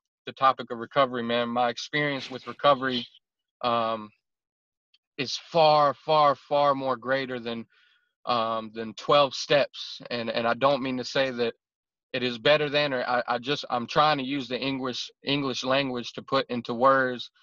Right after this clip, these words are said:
something that means so much more to me than life itself. Because when I got here,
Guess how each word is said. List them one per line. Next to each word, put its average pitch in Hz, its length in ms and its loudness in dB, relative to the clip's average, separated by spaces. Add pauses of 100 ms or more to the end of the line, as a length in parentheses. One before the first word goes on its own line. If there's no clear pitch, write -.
(220)
something 131 400 0
that 120 140 -2
means 135 320 0
so 139 160 2
much 131 240 -2
more 135 240 0
to 127 80 -4
me 123 160 -6
than 113 160 -8
life 123 260 0
itself. 131 480 -2
Because 123 340 -4
when 123 160 -4
I 120 120 -2
got 165 320 2
here, 139 360 -10